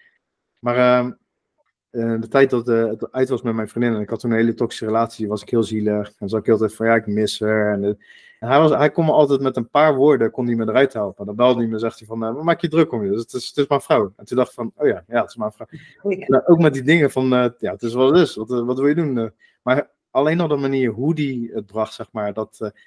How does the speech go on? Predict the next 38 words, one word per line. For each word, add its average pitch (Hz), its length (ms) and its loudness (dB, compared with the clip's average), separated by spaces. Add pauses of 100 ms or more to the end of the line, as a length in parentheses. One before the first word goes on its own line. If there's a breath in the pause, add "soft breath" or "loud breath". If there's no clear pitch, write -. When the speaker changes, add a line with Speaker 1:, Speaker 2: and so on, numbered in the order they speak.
(140 soft breath)
Speaker 1:
maar 127 100 2
ook 127 80 4
nu 135 120 2
zeg 139 220 2
jij, 117 300 0
Sonja, 107 320 -6
van, 104 220 -8
"Het 101 140 -6
is 131 120 2
wat 120 120 -2
het 110 120 -2
is." 135 320 0 (300 soft breath)
Ik 117 80 -6
denk 139 140 2
dat 156 120 0
die 135 180 -4
hele 143 200 6
simpele 123 840 -2
dingen 131 300 0
die 120 140 0
je 117 60 4
dan 113 120 -2
tegen 117 240 -2
jezelf 113 280 -2
kan 110 140 -6
zeggen, 110 560 -2
die 113 120 -10
kunnen 127 200 0
je 120 100 2
wel 131 340 0 (160)
ergens, 120 600 -4
zeg - 160 -6
maar, 120 120 -4
dat 113 220 -6
duwtje 131 300 -2
geven 131 520 4 (760 soft breath)
dat 123 280 0
je 120 260 0